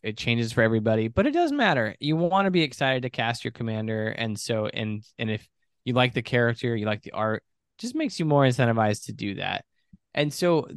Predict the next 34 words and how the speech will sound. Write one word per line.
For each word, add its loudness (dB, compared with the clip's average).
these 2
are 2
the 2
three 0
categories 0
that -14
we -4
really -2
believe 0
feed 0
into 0
what 6
makes 2
a 0
deck -2
a, 0
a 2
forever -2
deck, -8
being 4
flexible -2
in 0
what -2
you -2
can -4
do 0
in -4
the -4
build, 0
feeling 0
like -2
the 2
deck 2
can -2